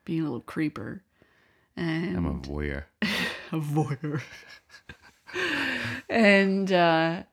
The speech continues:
Speaker 2: Oh, I am. You didn't know that?
Speaker 1: I did know that. I do
Speaker 2: Oh,
Speaker 1: know that,
Speaker 2: yeah,
Speaker 1: baby.
Speaker 2: okay.
Speaker 1: Yeah. Um,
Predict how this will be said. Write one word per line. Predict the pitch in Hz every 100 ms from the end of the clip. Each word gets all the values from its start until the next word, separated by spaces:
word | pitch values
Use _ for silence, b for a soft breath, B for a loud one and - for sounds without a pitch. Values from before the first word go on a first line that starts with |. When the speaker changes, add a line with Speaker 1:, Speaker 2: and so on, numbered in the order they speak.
| _ _ _
Speaker 2:
Oh, | 104
I | 95
am. | 92 73 76
You | -
didn't | 85
know | 92 104
that? | 156 _ _
Speaker 1:
I | 185
did | 190 190
know | 190 -
that. | - -
I | 170
do | -
Speaker 2:
Oh, |
Speaker 1:
know | -
that, | -
Speaker 2:
yeah, | 76
Speaker 1:
baby. | - -
Speaker 2:
okay. | 180
Speaker 1:
Yeah. | 196 180 170 _ _ _ _ _ _ b b b b b b b -
Um, | 190 180 175 170 175 190